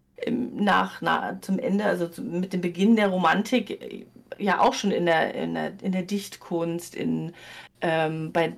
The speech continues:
bei, bei, in der Malerei ganz viel, ne? Also, und, also insofern glaube ich nicht, dass das jetzt was so groß, ähm, Neuartiges ist, sondern wir haben im Prinzip Dinge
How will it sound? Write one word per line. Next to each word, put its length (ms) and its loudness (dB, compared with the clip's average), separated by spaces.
bei, 420 0
bei, 480 -4
in 100 -2
der 80 0
Malerei 760 4
ganz 280 2
viel, 540 4
ne? 200 4
Also, 220 0
und, 260 -10
also 280 -4
insofern 520 0
glaube 280 0
ich 100 -2
nicht, 200 4
dass 140 6
das 180 2
jetzt 200 2
was 160 6
so 380 6
groß, 580 6
ähm, 680 8
Neuartiges 1040 2
ist, 320 -2
sondern 300 0
wir 80 2
haben 140 2
im 60 2
Prinzip 480 -2
Dinge 500 8